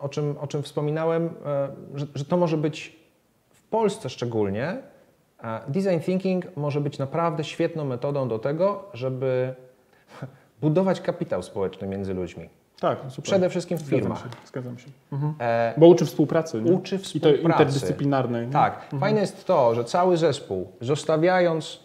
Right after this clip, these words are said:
Speaker 1: to ego, czy chowając je do kieszeni, z pewną pokorą,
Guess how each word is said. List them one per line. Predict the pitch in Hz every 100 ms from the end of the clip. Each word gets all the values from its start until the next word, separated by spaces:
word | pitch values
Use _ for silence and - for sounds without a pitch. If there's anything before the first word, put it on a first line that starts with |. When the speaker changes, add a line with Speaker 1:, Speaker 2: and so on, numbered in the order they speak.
| -
Speaker 1:
to | 104
ego, | 156 123 107
czy | - 113
chowając | 113 135 151 139 113
je | 113
do | 104
kieszeni, | - 110 98 87 82 - _ _ _ - _
z | -
pewną | - 160 156 143
pokorą, | 160 - 170 135 95